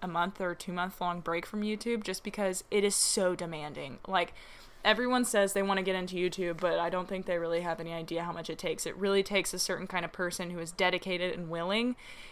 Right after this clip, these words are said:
because, like, having to film whatever you're doing automatically increases it by, like,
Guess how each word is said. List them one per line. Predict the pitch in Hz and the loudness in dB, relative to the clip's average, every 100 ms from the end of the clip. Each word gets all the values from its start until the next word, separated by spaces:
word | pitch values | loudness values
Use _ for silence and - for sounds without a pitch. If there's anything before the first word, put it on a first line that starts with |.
| - | -10
because, | - 202 196 185 | -6 2 2 4
like, | 190 185 180 - - - - - - - - - | 8 8 6 0 -18 -18 -20 -20 -18 -16 -16 -10
having | 214 240 269 247 | 0 2 4 2
to | 208 | 0
film | - 214 214 208 190 175 | 4 6 8 6 4 4
whatever | 196 196 196 | 6 6 4
you're | 185 170 | 2 2
doing | 175 180 185 - | 0 2 2 8
automatically | 185 185 185 185 190 | 8 8 6 4 0
increases | 185 175 170 175 170 | -2 -2 -2 -2 0
it | 160 | 0
by, | 175 165 | 2 2
like, | 165 160 | 2 0